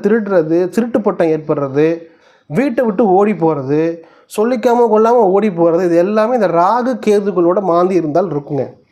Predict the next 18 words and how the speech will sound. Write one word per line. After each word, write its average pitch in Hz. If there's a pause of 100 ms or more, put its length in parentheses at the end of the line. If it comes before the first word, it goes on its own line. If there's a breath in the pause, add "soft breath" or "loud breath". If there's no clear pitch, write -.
(500 soft breath)
அப்போ 135 (140)
இந்த 165 (440 soft breath)
ஒன்பது 214
கிரகங்களுக்கும் 208
மாந்தி 220 (120)
எங்க 208 (100)
இருந்தால் 175
யாரு 175
கூட 226
எந்த 208
கட்டத்துல 233
இருந்தாலும் 226
இது 220
நடக்குங்க. 165 (1120 soft breath)
இது 196 (280)
என்னுடைய 202 (200)
ஆராய்ச்சியில 185 (640 loud breath)
என்னுடைய 165